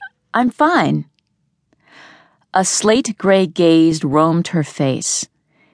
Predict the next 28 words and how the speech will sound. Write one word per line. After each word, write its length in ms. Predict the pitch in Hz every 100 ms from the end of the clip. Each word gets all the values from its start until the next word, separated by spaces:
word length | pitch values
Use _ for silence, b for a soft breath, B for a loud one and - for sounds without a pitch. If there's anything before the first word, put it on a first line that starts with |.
| _
seeming 400 | - - 226 202
not 200 | 190 196 -
to 100 | 180
miss 280 | 175 196
a 60 | 147
single 460 | - - 190 190 180
nuance. 760 | 165 160 135 - - - - - _ _ _ _ _ _ -
Luke 300 | 165 233 -
had 240 | 233 214
a 60 | 196
way 260 | 160 170 165
of 100 | 151
looking 380 | 151 165 170 135
at 180 | 127 143
her 280 | 127 127 b b b b b
that 80 | -
made 320 | 170 160 165
Hayden 320 | 185 185 175 151
squirm 580 | - - 170 180 180
in 120 | 147 135
her 120 | 127
seat, 640 | - - 151 - - - b b b b b b b b -
just 280 | 202 208 175
as 80 |
she 140 | - 151
was 160 | 143
doing 260 | 139 139 135
now. 420 | 135 143 - 196